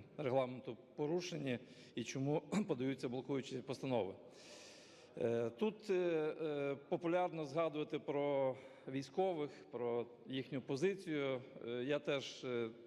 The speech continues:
днями повернувся з Сходу, де поспілкувався з військовими. І теж, е,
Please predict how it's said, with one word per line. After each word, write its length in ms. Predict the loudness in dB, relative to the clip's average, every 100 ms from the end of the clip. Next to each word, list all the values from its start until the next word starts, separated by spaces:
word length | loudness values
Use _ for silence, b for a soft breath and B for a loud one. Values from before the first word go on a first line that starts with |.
| -18 -20 -20 -20 -20 -20 -20 -12
днями 420 | -2 2 4 4
повернувся 560 | 2 2 2 0 0 -2
з 80 | -2
Сходу, 380 | 2 2 2 0
де 180 | 2
поспілкувався 880 | 0 -4 -6 -4 0 2 2 0 -4 -4 B B B -4
з 80 |
військовими. 680 | -2 0 2 4 2 0 -4 -6 B B B B B -4
І 440 | 0 4 4 2 0 -4 2
теж, 400 | 2 2 -2 -2
е, 320 | 0 0